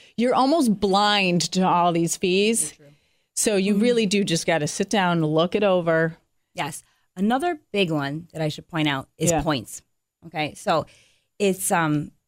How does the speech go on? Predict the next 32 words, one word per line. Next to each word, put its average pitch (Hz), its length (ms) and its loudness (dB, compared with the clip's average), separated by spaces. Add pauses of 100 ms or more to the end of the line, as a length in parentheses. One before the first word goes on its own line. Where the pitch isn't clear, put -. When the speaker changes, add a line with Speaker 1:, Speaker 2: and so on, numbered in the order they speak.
(220)
Speaker 2:
it's 165 120 -4
points. 170 400 -2
It's, 160 180 -12
are 185 140 -2
you 196 120 0
gonna 202 100 -2
be 196 120 -8
paying 185 260 -12
points 190 400 -12
for - 180 -14
your 180 160 -10
interest 175 400 -16
rate? 196 340 2
<laughs> 196 40 -16
And 170 100 -10
I 170 40 -4
know 165 220 -6
it - 220 -14
can 170 140 -12
be 151 140 -10
sometimes, 151 680 -4
um, 135 200 -6
hard 165 240 -2
to 170 60 -10
understand 160 640 -8 (200)
when 180 160 0
you're 160 160 2
looking 160 340 -4
at 151 160 -8
these 156 140 -8
documents, 156 440 -4
but - 240 -4